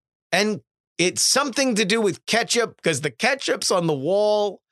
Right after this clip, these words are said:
and Cassidy is cleaning it, but we get the further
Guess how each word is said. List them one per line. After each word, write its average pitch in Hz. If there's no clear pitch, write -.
and 117
Cassidy 196
is 123
cleaning 247
it, 240
but 254
we 262
get 277
the 240
further 247